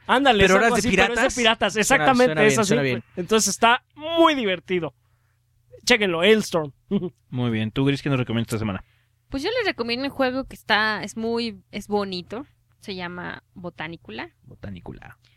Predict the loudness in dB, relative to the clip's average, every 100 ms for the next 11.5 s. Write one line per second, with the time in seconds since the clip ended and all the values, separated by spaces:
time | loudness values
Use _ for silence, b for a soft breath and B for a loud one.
0 | _ _ -8 -4 -4 -6 -8 -6 -6 -6
1 | -6 -10 -8 -10 -8 -10 -8 -8 -8 -6
2 | -6 -4 -6 -10 -10 -6 -6 -4 -4 -4
3 | -8 -8 -10 -10 -12 -14 -10 -8 -8 -12
4 | -14 -14 -18 -18 -12 -10 -10 -12 -16 -20
5 | _ _ _ -16 -12 -10 -6 -4 -6 -8
6 | -8 -8 -8 -6 -6 -4 -6 -8 -10 _
7 | -16 -10 -10 -12 _ _ _ -10 -8 -8
8 | -6 -8 -8 -12 -8 -8 -6 -6 -4 -2
9 | -2 -4 -6 -6 -6 -10 -12 -10 -8 -8
10 | -12 -20 _ _ _ -10 -4 -4 -4 -6
11 | -8 -8 -8 -8 -12